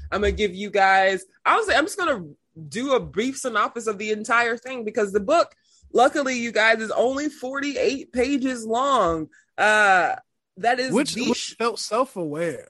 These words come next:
Speaker 2: That's as long as it needed to be.
Speaker 1: That's as long as it needed to be. If any other author that we have read wrote this book, they would have stretched it out to seventy-six chapters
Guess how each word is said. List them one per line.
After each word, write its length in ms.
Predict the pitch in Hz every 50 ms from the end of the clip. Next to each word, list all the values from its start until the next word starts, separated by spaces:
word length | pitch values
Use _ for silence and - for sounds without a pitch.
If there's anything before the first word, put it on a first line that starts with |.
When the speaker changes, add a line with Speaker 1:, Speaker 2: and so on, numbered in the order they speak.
| _ -
Speaker 2:
That's 240 | 156 208 240 -
as 120 | 262 233 196
long 320 | 202 208 208 208 202 196 185
as 100 | 165 156
it 100 | 151 139
needed 360 | 139 147 160 160 156 135 -
to 100 | - 117
be. 380 | 98 92 120 135 139 120 101 - -
Speaker 1:
That's 300 | 208 320 330 359 277 262
as 180 | 254 247 208 214
long 360 | 226 233 247 262 269 277 247
as 140 | 254 240 247
it 100 | 220 226
needed 340 | 233 240 247 233 233 208
to 80 | - 226
be. 200 | 180 208 196 135
If 140 | - 196 - -
any 300 | - 320 359 381 392 359 -
other 340 | 240 254 254 254 254 233 -
author 380 | 214 214 226 220 - 196 180
that 220 | 175 180 160 160 165
we 160 | 240 262 262
have 200 | 247 233 208 185
read 540 | 180 185 190 185 175 165 156 151 143 139 - _ _ _ _ _ _ _ _ _ _ _ _ _ _ _ -
wrote 380 | 151 180 214 247 269 - 208 190
this 220 | 226 240 - 196
book, 460 | 185 165 190 185 165 147 - - - _ _ _ -
they 120 | 202 226 254
would 200 | 226 269 277 247
have 120 | 202 165
stretched 600 | - - - - - 226 247 254 254 254 - -
it 120 | 247 202
out 340 | 208 202 196 180 156 - - _ _ _ _ _ _ -
to 120 | - 208 165
seventy-six 1040 | - - - - 262 269 269 285 285 285 277 - - - - 269 262 262 - - -
chapters 800 | - 254 226 220 208 202 - - - 160 151 147 147 143 -